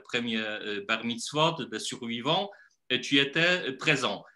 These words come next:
Mais partons, euh, euh, un tout petit peu pour découvrir l'histoire de ta famille, euh, dans les années trente. Est-ce que tu peux nous parler un tout petit peu, en quelques mots,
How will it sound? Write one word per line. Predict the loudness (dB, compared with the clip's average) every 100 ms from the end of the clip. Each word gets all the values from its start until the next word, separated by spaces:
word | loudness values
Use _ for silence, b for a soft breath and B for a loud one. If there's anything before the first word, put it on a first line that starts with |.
| b -2
Mais | 4 6 6 4 -2 2
partons, | 2 2 4 4 4 2 -4 -4
euh, | 2 2 2 0 -2 -4 -4
euh, | -4 -2 -2 -2 -4 -8 -14 _ _ _ _ _ _ _ _ _ _ _ _ _
un | -2 0
tout | 0
petit | -2 -2
peu | 0 0
pour | -2 0
découvrir | 0 2 0 0 0 0
l'histoire | -2 0 2 2
de | 0
ta | 0 0
famille, | 2 2 2 0 -2 B B B -6
euh, | -2 0
dans | 0 2
les | 2 2
années | 4 2
trente. | 2 2 2 2
Est-ce | -2
que | -2
tu | -4 -4 0
peux | 2 2 0 -2
nous | -4 2
parler | 2 2
un | 0
tout | -2 -6
petit | -6 -2
peu, | 2
en | 2 0
quelques | -2 -2
mots, | -2 0 0